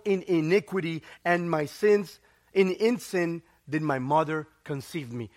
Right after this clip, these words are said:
First, he realized who he was. "I am a sinner." And as soon as he,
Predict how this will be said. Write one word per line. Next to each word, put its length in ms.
First, 320
he 120
realized 440
who 140
he 140
was. 520
"I 140
am 280
a 140
sinner." 560
And 120
as 120
soon 180
as 140
he, 160